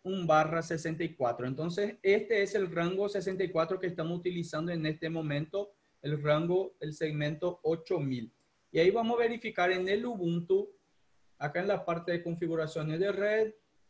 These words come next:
Wired Connected, Wired Settings. Ok, está conectado y si vamos a la pantalla de configuraciones, podemos ver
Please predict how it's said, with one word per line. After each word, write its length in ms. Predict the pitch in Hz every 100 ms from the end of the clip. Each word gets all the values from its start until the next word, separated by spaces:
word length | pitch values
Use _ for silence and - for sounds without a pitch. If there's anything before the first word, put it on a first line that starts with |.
| _ _ - _ _ _ _ _ _ _ _ _ _ _
Wired 520 | - 147 160 170 175 175
Connected, 760 | 175 180 202 202 214 208 202 _ _ _
Wired 380 | - 175 175 185
Settings. 840 | 185 147 135 123 107 113 - - _ _ _ _ _ _ _ _ _ _ _ _ _ _ _ _ -
Ok, 280 | 139 147 -
está 560 | 185 202 180 - 143
conectado 840 | 143 139 135 - 165 190 196 - -
y 320 | 196 247 285 _ _ _ _ _
si 180 | 202
vamos 360 | 185 185 208 214
a 80 | 190
la 180 | 185 185
pantalla 380 | 185 170 151
de 140 | 151 156
configuraciones, 1040 | 175 175 190 202 208 208 196 208 226 -
podemos 420 | - 190 180 202
ver 340 | 175 156 175